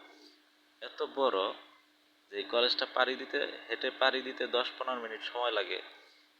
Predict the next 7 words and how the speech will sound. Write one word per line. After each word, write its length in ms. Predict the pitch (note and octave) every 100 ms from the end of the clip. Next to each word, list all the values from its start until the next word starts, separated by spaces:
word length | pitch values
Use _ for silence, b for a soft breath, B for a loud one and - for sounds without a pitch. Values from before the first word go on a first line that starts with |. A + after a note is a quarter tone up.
| _ _
আহ, 240 | G#2+ F#2 -
কুমুদিনী 400 | B2+ B2+ B2 B2+
কলেজের 580 | A#2+ A#2 A#2 A#2+ A#2
যে 320 | - A#2 A#2 A2 - - - _ _ _
বাউন্ডারিটা, 600 | F#2 G#2 A#2+ C3 C3 A2+ -
এই 220 | A2 A2
বাউন্ডারিটা 800 | A2 A#2 B2 B2+ C3 - D3+